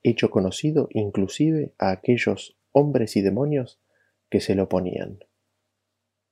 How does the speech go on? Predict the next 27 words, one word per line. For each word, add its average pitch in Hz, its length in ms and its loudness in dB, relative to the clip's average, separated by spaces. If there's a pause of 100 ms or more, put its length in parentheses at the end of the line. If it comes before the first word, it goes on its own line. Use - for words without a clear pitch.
(1700)
De 107 160 4
esta 143 280 4
forma 160 680 -2
llegamos 113 580 2
al 101 160 2
final 131 640 -4 (440)
de 107 140 2
las 98 160 0
citas - 520 -2 (420)
que 110 100 6
hacen 104 300 2
referencia 117 880 0
a - 140 -4
Jesús - 580 -8 (600)
como 104 260 4
el 104 80 2
Hijo 113 280 4
de 98 120 4
Dios, 87 440 -6 (180)
a - 100 -6
Jesús - 460 -4
en 98 140 -4
su 98 260 -6
divinidad, 95 760 -2
a 95 120 -8
Jesús, - 560 -4 (720)
eh, 92 600 -2